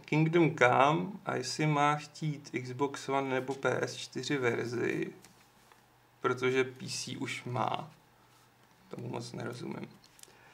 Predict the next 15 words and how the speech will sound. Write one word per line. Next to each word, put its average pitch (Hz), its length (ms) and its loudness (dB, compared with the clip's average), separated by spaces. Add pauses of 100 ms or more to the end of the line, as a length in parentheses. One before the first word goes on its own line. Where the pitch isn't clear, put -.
(760)
Xbox 151 440 2
One 151 160 4
má 151 180 4
dle 139 160 4
mého 143 260 2
lepší - 360 -2
ovladač, 123 560 2
ale 139 220 4 (100)
Halo, 143 400 4
Gearsy 143 480 -4
a 131 60 2
Dead 123 220 -2
Rising 127 340 -2
mě 127 100 -4
nezajímají. 123 800 -4